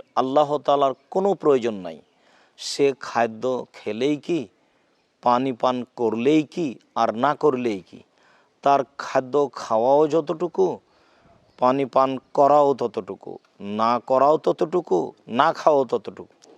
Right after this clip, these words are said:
সম্মানিত দর্শক মণ্ডলী, মানুষ সিয়াম অবস্থায় যদি একজনকে গালি দেয়, তাহলে সিয়াম একেবারেই হবে না, আমরা এ কথা বলতে পারি না।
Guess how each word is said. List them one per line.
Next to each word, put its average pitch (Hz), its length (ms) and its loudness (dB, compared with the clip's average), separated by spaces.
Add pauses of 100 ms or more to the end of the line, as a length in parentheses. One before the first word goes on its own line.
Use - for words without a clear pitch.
সম্মানিত 175 560 0
দর্শক 185 480 2
মণ্ডলী, 135 480 0 (1900)
মানুষ 156 760 0
সিয়াম 170 300 4
অবস্থায় 180 500 4
যদি 170 280 4
একজনকে 151 680 0
গালি 127 360 2
দেয়, 113 320 -2 (560)
তাহলে 175 440 4
সিয়াম 180 720 -2 (340)
একেবারেই 180 520 4
হবে 147 500 2
না, 208 180 4
আমরা 196 240 6
এ 185 140 2
কথা 190 220 4
বলতে 175 320 2
পারি 120 240 2
না। 90 240 -14